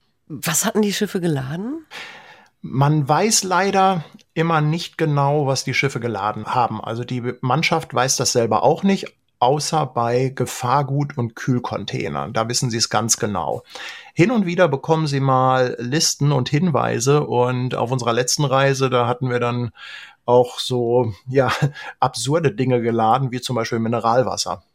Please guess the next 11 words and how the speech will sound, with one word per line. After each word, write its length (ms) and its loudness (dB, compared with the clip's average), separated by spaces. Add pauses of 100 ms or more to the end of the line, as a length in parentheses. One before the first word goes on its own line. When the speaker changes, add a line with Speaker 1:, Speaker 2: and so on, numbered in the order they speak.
(120)
Speaker 2:
Da 140 -8
wurde 200 -2
also 160 -6
containerweise 760 0
Mineralwasser 680 0
aus 140 -4
Italien 480 -6
nach 160 -6
New 120 -10
York 260 -2
gebracht. 500 0